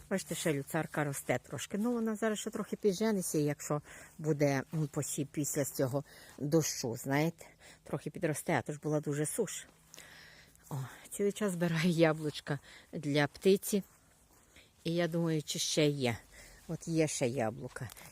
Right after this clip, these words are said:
І не знаю, чи ті яблука, е, бачите, які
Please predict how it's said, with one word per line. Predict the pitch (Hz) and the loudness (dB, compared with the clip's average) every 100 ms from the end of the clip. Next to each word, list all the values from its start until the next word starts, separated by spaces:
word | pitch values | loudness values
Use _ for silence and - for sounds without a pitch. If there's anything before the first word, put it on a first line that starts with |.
| - | -6
І | 175 | -2
не | 175 170 | 0 0
знаю, | 160 143 123 127 | -2 -2 0 -2
чи | - - | -6 -12
ті | - 156 | -6 -2
яблука, | 156 165 160 151 - 151 113 - - - - - - | 0 0 0 -4 -2 -2 -2 -10 -20 -20 -20 -20 -12
е, | 147 131 - - - - - - - - - - - | -6 -6 -6 -2 -2 0 -6 -12 -20 -20 -20 -20 -6
бачите, | 165 165 - - | -2 0 0 2
які | 202 202 - 214 | 2 0 -2 -4